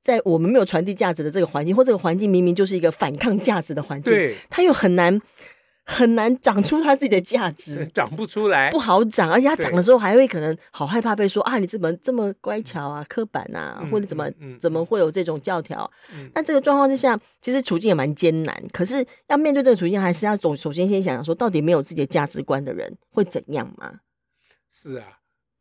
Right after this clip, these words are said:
Speaker 2: 就是不然我们就想说，那没，没价值观就没，就没了，
Speaker 1: 就好啦，
Speaker 2: 就算了嘛。
Speaker 1: 是不是更自由嘞？
Speaker 2: 哎。对，
Speaker 1: 嗯。
Speaker 2: 对。那第一个问题就是说，那你怎么知道，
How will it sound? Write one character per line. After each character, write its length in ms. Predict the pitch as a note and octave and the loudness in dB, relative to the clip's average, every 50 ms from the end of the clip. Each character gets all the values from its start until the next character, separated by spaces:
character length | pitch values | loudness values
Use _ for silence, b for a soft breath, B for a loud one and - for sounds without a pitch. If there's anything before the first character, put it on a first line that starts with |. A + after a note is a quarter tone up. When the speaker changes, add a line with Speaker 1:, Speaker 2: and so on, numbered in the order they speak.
| _ _ C4+ G3+ | _ _ -20 -16
Speaker 2:
就 240 | - A#3 A3+ A3 A3 | -12 -8 -8 -8 -8
是 80 | G#3 G3 | -10 -16
不 180 | E3 - A3 | _ -8 -4
然 180 | G#3 G3 F3+ F3+ | 0 0 0 0
我 100 | E3 C#3 | -2 -6
们 160 | C3+ C#3 D#3 | -10 -12 -12
就 160 | D3+ G#3+ F#3+ | -8 -6 -6
想 240 | D#3 - D#3 A#2 A2+ | -6 -6 -10 -14 -14
说， 140 | A#2 D3+ E3+ | -12 -14 -10
那 100 | F3+ F#3+ | -8 -8
没， 220 | E3+ D3+ C#3+ D3 D#3+ | -8 -6 -6 -8 -8
没 180 | D#3+ D#3 D#3+ | -6 -8 -8
价 200 | E3 G3 F#3 E3 | -4 -4 -4 -4
值 100 | C#3 D3+ | -4 -6
观 180 | C#3+ D#3+ D#3 D#3 | -8 -6 -6 -6
就 140 | D#3 F3 D#3 | -6 -8 -8
没， 260 | C#3+ C3+ A#2 A2+ B2+ | -8 -10 -12 -12 -12
就 200 | B2+ - - F#3+ F3 | -10 -2 0 0 0
没 220 | D#3 D3 C#3+ F3+ | 2 2 2 4
了， 0 | |
Speaker 1:
就 100 | G3+ F#3 - | 4 4 2
好 100 | G#3 G3 | 2 2
啦， 60 | F3+ | 2
Speaker 2:
就 100 | F3+ F#3 | 2 4
算 180 | G3 F3 D#3 | 4 4 2
了 100 | - - - | 2 -2 -6
嘛。 120 | A2 - - | -12 -16 -10
Speaker 1:
是 140 | - D4+ | -6 -2
不 80 | C#4 C#4 | -2 -2
是 80 | C4+ C#4 | -2 0
更 240 | B3 D4 C4 A#3+ | 2 2 2 2
自 220 | A3 - B3 A#3+ A3 | 0 -6 -6 -4 -2
由 300 | F#3+ E3 C#3+ C3+ C#3 C#3+ | 0 0 0 0 -2 -4
嘞？ 260 | C#3+ C#3 C#3+ C#3+ - | -4 -4 -6 -6 -10
Speaker 2:
哎。 60 | _ _ _ _ | _ _ _ _
对， 420 | - D#3+ C#3+ B2+ A2+ G#2 G2 - _ _ _ _ _ _ _ | -4 -2 0 0 -2 -4 -6 -10 _ _ _ _ _ _ _
Speaker 1:
嗯。 100 | F3+ F#3+ | -18 -12
Speaker 2:
对。 260 | G3 D3+ C#3 C3 B2 _ _ _ _ _ | -10 -10 -10 -10 -14 _ _ _ _ _
那 400 | - A3 G#3+ G#3 G3 F#3 F3 E3+ | -4 0 2 4 4 4 2 0
第 240 | E3+ - - A3+ A3 | -2 -4 -4 -4 -4
一 40 | G#3 | 0
个 120 | G3 F#3+ | 0 0
问 240 | F#3+ G3+ G3 F3 D#3+ | 0 2 0 -2 -2
题 160 | - - C#3+ B2+ | -4 -12 -16 -14
就 200 | C3 D3 C#3 C#3 | -12 -12 -12 -12
是 100 | D3+ C#3+ | -14 -18
说， 300 | - - D3 C3 C#3 _ _ _ _ _ - G#3 | -18 -16 -14 -14 -14 _ _ _ _ _ 0 0
那 100 | G3 F#3+ | 0 0
你 200 | E3+ D3 D3 C#3 | 0 -4 -10 -8
怎 180 | - C#3+ A2 | -10 -10 -10
么 140 | A#2+ B2 C3 | -10 -12 -14
知 200 | C3 - - D3+ | -14 -12 -14 -8
道， 320 | C#3 D#3+ D3 C3+ B2+ A#2+ | -6 -4 -4 -4 -4 -6